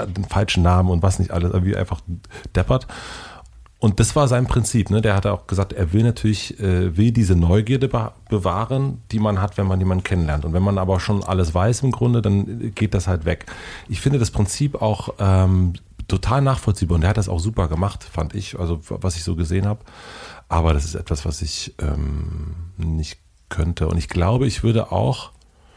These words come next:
jetzt muss ich kurz, äh, überlegen, ob das wirklich stimmt, aber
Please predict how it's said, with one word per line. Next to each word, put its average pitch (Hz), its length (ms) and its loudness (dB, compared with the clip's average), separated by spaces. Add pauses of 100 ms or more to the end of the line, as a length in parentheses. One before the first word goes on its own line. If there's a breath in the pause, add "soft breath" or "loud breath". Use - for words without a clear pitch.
(1160 soft breath)
jetzt - 140 -6
muss 110 100 0
ich 101 100 -8
kurz, - 300 -6
äh, - 20 -6
überlegen, 107 800 0
ob 98 120 -6
das 92 180 -4
wirklich 104 320 0
stimmt, 123 580 0 (1120 loud breath)
aber 104 840 4